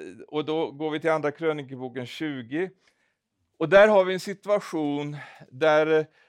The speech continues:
eh, Josafat, eh, som är kung, han, eh,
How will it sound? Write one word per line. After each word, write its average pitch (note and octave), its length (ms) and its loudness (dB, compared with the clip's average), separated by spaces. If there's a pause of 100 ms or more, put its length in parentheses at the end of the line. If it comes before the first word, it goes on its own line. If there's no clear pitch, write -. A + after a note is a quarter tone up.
(320)
eh, B2+ 240 0
Josafat, D#3+ 960 0
eh, C3 300 -2
som C#3+ 200 -8
är C#3+ 80 -6
kung, D3 360 -4
han, C3+ 320 -2
eh, C3 140 -4